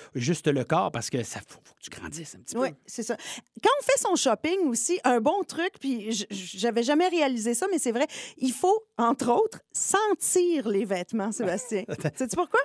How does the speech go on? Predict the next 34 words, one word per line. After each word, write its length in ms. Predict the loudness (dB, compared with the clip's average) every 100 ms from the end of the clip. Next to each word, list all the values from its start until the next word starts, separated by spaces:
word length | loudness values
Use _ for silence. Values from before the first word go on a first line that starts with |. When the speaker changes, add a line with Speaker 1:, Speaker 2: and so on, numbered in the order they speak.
| 0
Speaker 1:
Prendre 260 | 2 4
une 100 | 4 4
sniff. 460 | 4 2 0 -12 -12 -10
Speaker 2:
Tu 140 | -8 -6
prends 220 | -2 2
Speaker 1:
Les 120 | 2 2
Speaker 2:
une 80 | -2
sniff. 380 | 0 -2 -2 -6 -8 0
Ou 120 | 2
si, 200 | 2 -2 -6 -6
de 200 | 0 4
loin, 340 | 4 4 2 0 -4 -2
le, 300 | 2 2 2
le, 160 | 2 2
le 140 | 2
tissu 380 | 2 0 0 2
ou 160 | 2 4
le, 160 | 2
le 120 | 2 2
vêtement 480 | 0 0 0 0
semble 380 | 0 -2 0 0
sentir 580 | -2 -2 -2 -2 -4 -4 -6 -14 _
très 220 | 0 0
fort, 340 | 2 0 0 -2
très 240 | -6 -4
chimique, 800 | -2 0 0 2 2 0 -4 -14 -20 _
c'est 260 | -2 0 0
qu'il 120 | 2
y 20 |
a 40 | 0
un 60 |
problème. 500 | 2 0 0 -2 -4 -8
Speaker 1:
Hein ? 100 | -8 -2
Speaker 2:
Soit 400 | 0 2 2